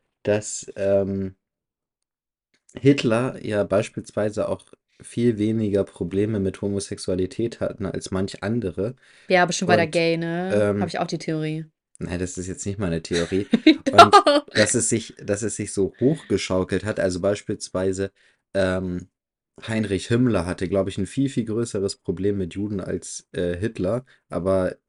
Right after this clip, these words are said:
Speaker 1: Hitler musste das so noch mehr durchziehen, weil er ja eigentlich der krassere von beiden ist. So, weißt du, er musste halt,
Speaker 2: Hm.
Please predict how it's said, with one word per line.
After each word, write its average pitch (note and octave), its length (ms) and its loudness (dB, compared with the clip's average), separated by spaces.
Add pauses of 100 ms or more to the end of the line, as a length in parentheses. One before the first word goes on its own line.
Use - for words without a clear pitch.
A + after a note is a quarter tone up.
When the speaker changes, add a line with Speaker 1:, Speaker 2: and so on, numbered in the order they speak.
Speaker 1:
Hitler G#2 280 -4
musste G2 260 -4
das F#2 200 -8
so F2+ 440 -2
noch G#2 280 -2
mehr G2+ 220 4
durchziehen, G#2 600 -2
weil F2+ 140 0
er F#2 60 2
ja F#2 180 0
eigentlich G2+ 400 -4 (120)
der F2+ 200 -4
krassere F2+ 460 -4
von E2 220 -6
beiden D#2+ 340 -4
ist. D2+ 160 -10
So, F2 100 -4
weißt F2+ 220 -2
du, F#2+ 40 2
er F2+ 80 2
musste G2 300 -2
halt, E3 240 0
Speaker 2:
Hm. C3+ 220 -8